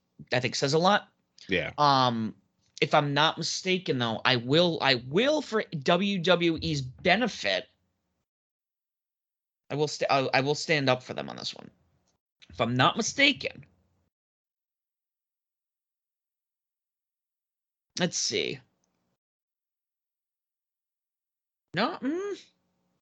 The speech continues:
Speaker 1: I guess I can't. No. I was gonna make the argument. I go, "Maybe that's Thanksgiving week." It is the week. Th-, that's the Monday after Thanksgiving.
Speaker 2: Yep.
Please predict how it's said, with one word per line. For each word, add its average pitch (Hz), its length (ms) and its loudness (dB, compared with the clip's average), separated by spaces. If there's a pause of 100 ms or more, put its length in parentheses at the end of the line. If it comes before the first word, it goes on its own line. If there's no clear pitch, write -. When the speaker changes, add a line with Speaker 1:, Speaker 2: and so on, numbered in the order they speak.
(100)
Speaker 1:
I 165 40 -8
guess 240 200 -2
I 302 40 -4
can't. 339 340 -4 (1600)
No. 262 280 2 (1040)
I 190 80 6
was 196 140 6
gonna 214 140 4
make 220 120 4
the 214 120 4
argument. 220 360 6
I 147 80 4
go, 151 120 6
"Maybe 147 220 6
that's 160 180 6
Thanksgiving 160 460 2
week." 175 440 0
It 156 220 6
is 156 280 6
the 160 80 4
week. - 520 0
Th-, 127 240 -4
that's 139 340 4
the 160 100 2
Monday 147 400 4
after 127 280 0
Thanksgiving. 110 560 -6 (240)
Speaker 2:
Yep. 104 200 0